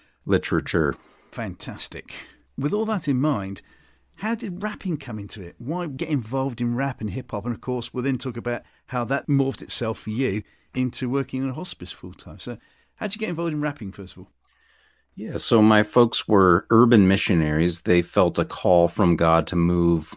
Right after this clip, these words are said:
Speaker 1: from rural Vermont into inner city Syracuse, New York. And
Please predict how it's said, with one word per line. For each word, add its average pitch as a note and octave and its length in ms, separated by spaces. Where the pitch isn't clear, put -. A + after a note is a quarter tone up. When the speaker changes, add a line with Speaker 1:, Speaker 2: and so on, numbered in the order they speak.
Speaker 1:
from F2 340
rural B2+ 460
Vermont G2 720
into F#2+ 540
inner G#2+ 260
city F#2 500
Syracuse, F2+ 720
New D#2+ 100
York. D2 460
And D#2+ 500